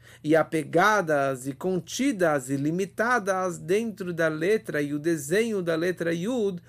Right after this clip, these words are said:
e o espinho da letra Yud. Então, sendo que o Chokhmah e o Ratzon não está contido e limitado, consequentemente, o Pgam, o pecado da pessoa não causa um Pgam, uma mancha na Chokhmah,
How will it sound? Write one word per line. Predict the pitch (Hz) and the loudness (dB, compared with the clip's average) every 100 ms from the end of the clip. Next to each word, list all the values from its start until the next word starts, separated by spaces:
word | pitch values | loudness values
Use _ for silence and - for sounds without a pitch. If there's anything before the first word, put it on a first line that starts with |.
| - - | -20 -4
e | 175 | 0
o | 208 | 0
espinho | 175 - 233 240 | -2 -4 -2 0
da | 214 | 0
letra | 214 208 202 | 0 -2 -4
Yud. | 202 180 - - - | -4 -6 -10 -20 -14
Então, | - - | -10 0
sendo | 254 277 269 240 180 | 4 6 4 0 0
que | - 185 | 0 -2
o | 180 | -2
Chokhmah | 170 190 - 180 185 | -2 -6 -4 0 2
e | |
o | |
Ratzon | 180 175 190 | 0 0 -2
não | 180 180 | 0 0
está | 180 180 | -2 -4
contido | 175 180 170 - 202 180 | -4 -4 -6 -6 -6 -4
e | 185 | -4
limitado, | 180 180 175 196 247 233 185 175 170 - - - - | -2 -2 0 0 2 2 0 -2 -4 -12 -20 -20 0
consequentemente, | 208 220 208 208 202 190 190 220 254 - | 2 4 2 2 0 -2 -4 -4 -6 -2
o | 170 | -2
Pgam, | 165 185 160 190 254 294 214 139 202 - - - | 0 0 2 4 4 4 2 -2 -8 -16 -20 -10
o | - | -6
pecado | 165 185 170 208 247 226 | 0 2 4 2 2 2
da | 196 | 0
pessoa | 180 175 240 247 | 0 0 4 4
não | 226 220 | 4 -2
causa | 190 226 233 247 196 196 | 0 2 2 2 2 0
um | 180 | 0
Pgam, | 175 165 202 214 202 | -4 0 2 2 2
uma | 190 175 | 0 0
mancha | 170 170 190 247 214 - 165 156 | 0 0 0 0 -4 -2 -2 -2
na | 160 | -4
Chokhmah, | 156 180 180 202 196 147 | -4 -6 -4 -4 -4 -6